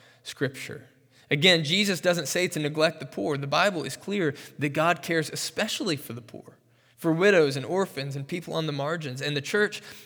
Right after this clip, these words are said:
has exhibited that for two thousand years. Why do you think most of the hospitals in this country are named things like Baptist and Methodist and Saint So-and-so? Because Christians have taken seriously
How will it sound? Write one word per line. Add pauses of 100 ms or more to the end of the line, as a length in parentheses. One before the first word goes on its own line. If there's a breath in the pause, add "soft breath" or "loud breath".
has
exhibited
that
for
two
thousand
years. (280 loud breath)
Why
do
you
think
most
of
the
hospitals
in
this
country (260 loud breath)
are
named
things
like
Baptist
and
Methodist
and
Saint
So-and-so? (880 soft breath)
Because
Christians
have
taken
seriously